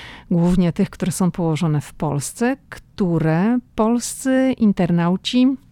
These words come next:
te recenzje, napisali od początku tego roku. No i ten raport powstał po to, żeby sprawdzić, na co Polacy najbardziej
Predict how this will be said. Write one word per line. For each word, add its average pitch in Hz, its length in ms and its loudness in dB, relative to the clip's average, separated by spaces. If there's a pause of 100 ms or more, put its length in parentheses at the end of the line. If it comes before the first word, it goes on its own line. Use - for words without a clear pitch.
(100)
te 160 100 -2
recenzje, 165 460 0
napisali 190 460 0
od - 100 -6
początku 165 400 -2
tego 151 240 -2
roku. 285 300 -4 (1080)
No 202 100 4
i 254 60 2
ten 262 180 4
raport 226 380 2
powstał 185 400 -2
po 151 160 -2
to, 185 140 0
żeby 175 200 0
sprawdzić, 160 760 -2
na 156 200 2
co 208 200 0
Polacy 151 420 0
najbardziej 160 720 2